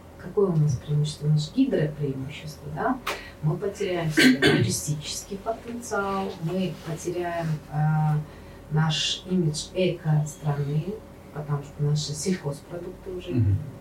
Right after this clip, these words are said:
Speaker 1: не эко, уже можно сказать, да. И, э, естественно, э, это приведёт к тому, что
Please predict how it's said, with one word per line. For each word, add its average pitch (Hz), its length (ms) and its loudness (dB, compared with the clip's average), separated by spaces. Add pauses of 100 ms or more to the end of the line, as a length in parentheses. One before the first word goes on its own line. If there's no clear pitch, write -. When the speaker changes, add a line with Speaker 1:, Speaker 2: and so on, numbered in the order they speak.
(140)
Speaker 1:
не 165 340 4
эко, 151 180 -4
уже 151 260 4
можно 151 340 2
сказать, 151 420 -4
да. - 160 0 (1120)
И, 233 420 2
э, 151 240 4
естественно, 277 1300 2
э, 202 40 2
это 262 280 0
приведёт 185 480 -2
к - 60 -16
тому, 180 280 0
что 160 560 2